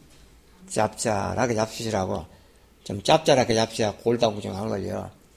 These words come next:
이 뼈, 뼈는 좀 짭짤하게 먹어야 그래 해결됩니다. <clears throat>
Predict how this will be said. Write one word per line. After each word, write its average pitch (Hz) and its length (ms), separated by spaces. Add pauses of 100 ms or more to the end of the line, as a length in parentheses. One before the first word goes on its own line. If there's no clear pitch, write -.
(640)
이 104 300 (640)
뼈, 131 840 (2250)
뼈는 131 460 (360)
좀 92 240
짭짤하게 123 600
먹어야 101 600 (360)
그래 87 220
해결됩니다. 104 680 (180)
<clears throat> - 320